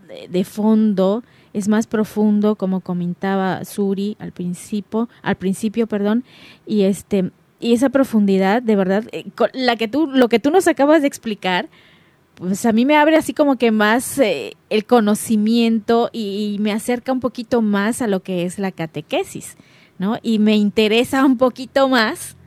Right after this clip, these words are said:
¿sí? De, no es nada más de que, como tú dices, la catequesis no se deja de, de, de tomar, eh, es toda la vida.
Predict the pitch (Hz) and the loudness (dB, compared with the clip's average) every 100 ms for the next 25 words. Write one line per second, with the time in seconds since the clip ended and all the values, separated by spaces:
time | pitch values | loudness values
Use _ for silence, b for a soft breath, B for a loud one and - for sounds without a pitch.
0 | - - 247 214 359 B B B B 196 | -20 -12 -8 -6 -6 B B B B -2
1 | 202 - 190 - - 220 254 269 285 285 | -2 -2 -10 -12 -2 2 4 4 6 6
2 | 269 269 269 277 240 208 202 180 - 220 | 6 4 4 2 2 2 0 -4 0 2
3 | 233 254 254 247 - - 202 202 202 202 | 2 0 -2 -4 -8 -6 -6 -4 -4 -2
4 | 226 247 269 233 233 233 208 226 220 170 | -2 -2 0 0 2 2 0 0 0 0
5 | - 165 131 - 170 165 170 180 202 262 | -4 -8 -8 -8 -8 -4 -4 0 0 0
6 | 339 - - _ _ 190 180 - 165 170 | -2 -8 -12 _ _ -12 -12 -12 -8 -4
7 | 240 208 196 349 302 | -2 -2 -2 0 0